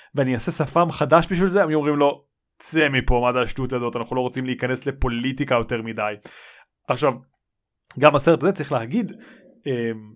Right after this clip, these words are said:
אם דיברנו על היחס, אה, להיטלר, אז יש משהו בסרט הזה שהוא מתעתע, כי אני חושב שהוא מציג עמדות שהיו יותר אמיצות להגיד מה שאנחנו חושבים. כי בסופו של דבר, בהוליווד של שנות השלושים והארבעים,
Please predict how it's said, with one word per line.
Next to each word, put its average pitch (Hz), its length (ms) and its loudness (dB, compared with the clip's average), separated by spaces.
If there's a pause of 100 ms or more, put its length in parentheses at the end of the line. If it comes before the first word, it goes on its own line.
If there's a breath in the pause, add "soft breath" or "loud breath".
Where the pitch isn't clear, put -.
אם 143 60 -4
דיברנו 131 360 2
על 120 60 2
היחס, 117 680 -2
אה, 110 560 -4
להיטלר, 120 600 -4
אז 143 120 -2
יש 269 140 -2
משהו 247 220 -2
בסרט 175 300 0
הזה 175 80 -8
שהוא 147 160 -6
מתעתע, 127 540 -2 (540 soft breath)
כי 151 180 -6 (160)
אני 143 140 -6
חושב 190 320 0
שהוא 170 480 -2
מציג 139 520 -8
עמדות 147 540 -2
שהיו 139 400 -4
יותר 160 420 -4
אמיצות 165 520 -6
להגיד 135 400 -4
מה 160 80 -8
שאנחנו 123 280 -12
חושבים. 113 680 -8 (540 loud breath)
כי - 80 -8
בסופו 139 280 -2
של 220 100 -4
דבר, 233 140 4
בהוליווד 185 540 4
של 147 180 -2 (180)
שנות 170 320 -6
השלושים 196 360 -6
והארבעים, 208 480 -2